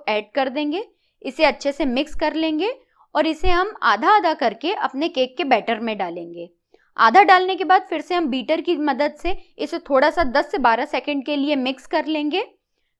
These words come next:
जैसे ही ये अच्छे से मिक्स हो जाए, अब हम इसमें बाकी का बचा हुआ भी वाटर मिक्सचर डाल देंगे और फिर से बीटर की मदद से मिक्स कर लेंगे दस से पन्द्रह सेकंड के लिए। इसे हमें याद रहे कि बिल्कुल भी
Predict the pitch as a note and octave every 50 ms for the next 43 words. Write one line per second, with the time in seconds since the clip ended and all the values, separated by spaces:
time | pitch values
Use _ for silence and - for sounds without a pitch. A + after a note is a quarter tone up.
0 | - A3+ F#3 A3+ G#3 G3+ - F4+ G4 G4+ G#4+ F#4+ F4+ F#4 - G4 F#4 - G#4 F4+
1 | D#4+ D4 D#4+ E4+ E4+ - - F#4 E4+ D#4 A#3+ F4 F4+ B4+ - - _ _ _ -
2 | B3+ C4+ A#3+ F4 D#4+ D#4 D#4+ D#4 - E4 E4 B3+ A3+ G#3 G3+ - C#4+ C#4+ F4 D#4+
3 | C4 B3 B3 - C#4 C#4+ D4 D#4+ D4+ C#4 F4 D4 A#3 A#3+ A3 A3+ C#4+ D#4+ D4+ D4
4 | C#4+ D4 - - D#4+ D#4 D4+ C4 C4 B3 B3 C#4 B3 C#4+ C#4+ C#4+ C#4+ C#4 F#4+ C5+
5 | - _ _ _ _ _ - - C#4 C#4+ - D#4 D#4 - - D4+ C#4 E4 - F4+
6 | F4+ E4+ D#4 F4+ E4 D#4+ D4 C#4+ E4 D#4+ - G4 D#4 C#4 C#4 C#4+ - - - C#4
7 | C4 C#4+ C#4+ D#4 F4+ A#4+ E4+ A3+ - - - A#3+ - - B3+ A3+ G#3+ G#3+ G#3+ G3+
8 | - G3 F3+ - G3 G3 F#3 E3 F#3 F3 E3+ E3+ D#3+ E3 E3+ - - _ _ _
9 | _ _ _ _ _ _ _ _ - - C#4+ - A4 A4 A4+ A4 G#4+ A4 G4+ E4
10 | - D4 E4 D4 F4 F4+ F#4 G4+ G4 G#4 G4+ B3+ C4+ C4+ - F4 F4 D4+ F#4